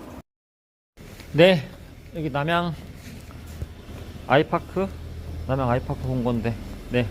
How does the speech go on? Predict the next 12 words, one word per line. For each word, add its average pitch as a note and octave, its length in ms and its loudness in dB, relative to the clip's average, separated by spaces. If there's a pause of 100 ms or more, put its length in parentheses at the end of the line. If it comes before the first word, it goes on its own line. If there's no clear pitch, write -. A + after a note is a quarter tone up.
우선은 C3 440 2 (760)
남양 A#2 240 2
아이파크 C3+ 460 2
온 B2 160 2
거예요. A#2+ 720 4 (260)
좌표가 A2+ 320 -2
잘못 A2 320 -2
찍혀 - 200 -6
있습니다. A#2 440 2 (1400)
이쪽으로 B2+ 340 4
쭉 D3+ 200 2
내려가서, B2+ 560 4